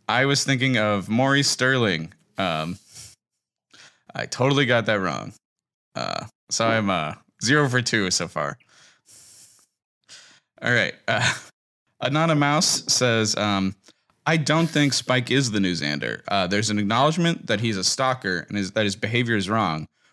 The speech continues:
whereas Xander's behavior was often portrayed as harmless. That said, James Marsters' Spike, uh, James Marsters' Spike is so charismatic that anything he does is going to, uh, be emulated and excused regardless of the writer's intentions."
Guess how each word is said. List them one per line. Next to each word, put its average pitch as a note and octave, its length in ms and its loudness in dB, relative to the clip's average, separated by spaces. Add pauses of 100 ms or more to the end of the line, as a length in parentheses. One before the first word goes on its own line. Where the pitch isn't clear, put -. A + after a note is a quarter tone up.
whereas A2+ 240 0
Xander's E3+ 280 2
behavior G2+ 440 0
was G2+ 160 0
often A#2 280 0
portrayed G#2 380 -2
as F2+ 100 -4
harmless. - 500 -2 (340)
That D3 200 2
said, C#3+ 240 2
James B2 280 0
Marsters' B2 480 0
Spike, E2 400 -4 (320)
uh, F#2+ 120 0
James A#2 280 0
Marsters' A#2 380 0
Spike A#2 380 0
is D#2+ 120 -4
so D#3+ 300 2
charismatic F#2 680 -2 (440)
that G#2+ 340 -2
anything C#3+ 400 2
he A2+ 100 2
does F#2+ 560 0
is F#2+ 160 -6
going A2 240 0
to, G#2 240 0
uh, F2 200 -2
be F2+ 260 -2
emulated A2 640 0
and G#2+ 80 -2
excused G2 540 0
regardless G2+ 500 0
of F#2 60 -4
the F2 80 -6
writer's F2 300 -2
intentions." - 680 -6